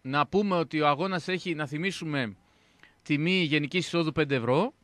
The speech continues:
Οι κάτοχοι εισιτηρίων διαρκείας θα μπορούν να εισέρχονται με την απόδειξη που έχουν στην κατοχή τους από την καε δωρεάν.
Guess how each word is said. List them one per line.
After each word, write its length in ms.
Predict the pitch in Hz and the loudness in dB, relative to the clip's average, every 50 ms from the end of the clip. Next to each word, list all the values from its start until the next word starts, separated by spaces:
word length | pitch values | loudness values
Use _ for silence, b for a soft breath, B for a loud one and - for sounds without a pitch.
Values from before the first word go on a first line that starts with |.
| b b b b b b b b b b | b b b b b b b b b b
Οι 120 | - - 220 | -4 -4 2
κάτοχοι 400 | - 170 185 185 202 180 170 180 | 4 4 4 6 4 0 0 -2
εισιτηρίων 380 | 156 - - 170 160 180 180 | -2 -2 -2 -2 -2 -2 0
διαρκείας 400 | 156 165 156 151 139 175 175 165 | 0 0 0 0 0 -2 -2 -2
θα 80 | 175 156 | -2 -2
μπορούν 200 | 143 156 165 175 | -2 -2 -2 -2
να 80 | 170 156 | -2 -4
εισέρχονται 420 | 139 - 180 170 156 165 151 151 | -2 -2 -2 -2 -2 -2 -2 -2
με 120 | 151 147 | -4 -4
την 160 | 131 143 139 139 | -4 -2 -2 -2
απόδειξη 460 | 135 - 160 170 165 170 - - 135 | 0 0 2 0 0 0 -2 -4 -4
που 120 | - 151 | 0 2
έχουν 180 | 156 165 170 165 | 2 2 2 0
στην 180 | - 156 151 | -4 -6 -4
κατοχή 460 | 135 151 143 - 151 139 - - 185 180 | -2 -2 -2 0 -2 -4 -2 -2 -2 -2
τους 200 | 160 156 - 156 | -2 -2 -4 -4
από 160 | 131 135 135 | -4 -4 -6
την 120 | 123 120 | -6 -4
καε 280 | 117 135 139 151 160 165 - _ | 0 2 4 6 4 4 2 _
δωρεάν. 840 | - 113 107 117 135 131 123 117 110 107 107 113 131 170 220 277 | -12 -10 -4 0 0 2 2 2 0 0 2 2 2 2 0 -2